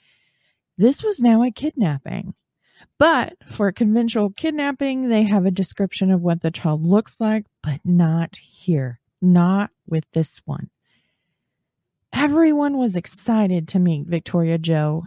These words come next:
in one short month. No one had a clue as to what this baby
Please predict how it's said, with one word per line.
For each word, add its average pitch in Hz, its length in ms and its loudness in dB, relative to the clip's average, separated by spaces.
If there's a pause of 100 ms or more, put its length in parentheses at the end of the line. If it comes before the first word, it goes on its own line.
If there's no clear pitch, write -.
(100)
in 185 200 4
one 147 260 -2
short 156 340 -2
month. 208 440 2 (880)
No 240 420 4
one 196 300 4
had 165 240 -2
a 165 80 -6
clue 160 480 -4
as 180 220 -6
to 196 120 -4
what 190 380 -2
this 269 180 -6
baby 175 600 -2